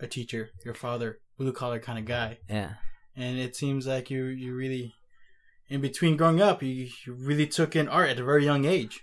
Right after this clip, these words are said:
Speaker 2: Yeah, I was, yeah, really young. Really,
Speaker 1: Yeah.
Speaker 2: my grandparents let me look at books of, like, Rembrandt and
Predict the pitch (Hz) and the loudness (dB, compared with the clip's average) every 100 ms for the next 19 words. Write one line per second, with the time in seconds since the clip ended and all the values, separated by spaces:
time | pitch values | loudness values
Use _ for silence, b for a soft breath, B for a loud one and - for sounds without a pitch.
0 | - 117 117 110 110 113 - 98 82 82 | -6 -2 -2 -2 -4 -6 -10 -8 -8 -10
1 | - 117 113 110 101 98 - _ _ _ | -10 -6 -4 -4 -6 -8 -12 _ _ _
2 | _ _ _ _ - 120 113 127 123 123 | _ _ _ _ 0 2 4 2 2 2
3 | 143 147 147 127 - 123 120 117 117 117 | 4 4 4 2 2 0 0 0 0 -2
4 | 110 - - 113 - 110 95 98 98 95 | -2 -6 -2 0 0 -6 -4 -4 -2 0
5 | 101 101 101 101 92 95 90 | 0 0 0 0 -2 -4 -4